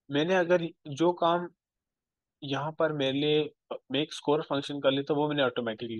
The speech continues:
करवा लिया, लेकिन एक सवाल ये पैदा होता है, हमें, मैंने ये करवाया क्यों है? देखें,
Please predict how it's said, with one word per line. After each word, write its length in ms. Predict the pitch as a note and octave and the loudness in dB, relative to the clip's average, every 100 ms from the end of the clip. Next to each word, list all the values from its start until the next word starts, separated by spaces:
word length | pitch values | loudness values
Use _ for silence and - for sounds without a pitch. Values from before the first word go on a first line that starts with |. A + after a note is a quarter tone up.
| - | -4
करवा 260 | A2 G#2 G#2+ | -4 -4 -6
लिया, 160 | A2+ _ _ _ - | -10 _ _ _ -4
लेकिन 240 | F3 F3+ A#3 | -2 0 0
एक 140 | A#3+ | -2
सवाल 420 | - F3+ D3+ F3+ | 0 6 8 8
ये 100 | G#3+ F#3+ | 4 2
पैदा 260 | E3 E3+ | 4 6
होता 240 | E3 D#3 E3+ | 4 2 -2
है, 80 | |
हमें, 360 | D3 E3 F#3+ E3+ _ - | -2 0 0 -2 _ -12
मैंने 260 | D3 E3+ A3 | -4 -2 -2
ये 60 | |
करवाया 360 | G#3 E3+ D3 D#3+ | 0 2 6 4
क्यों 240 | D#3 A#2+ | 2 -8
है? 60 | G#2+ - _ - | -8 -10 _ -4
देखें, 220 | D3+ - | -2 -2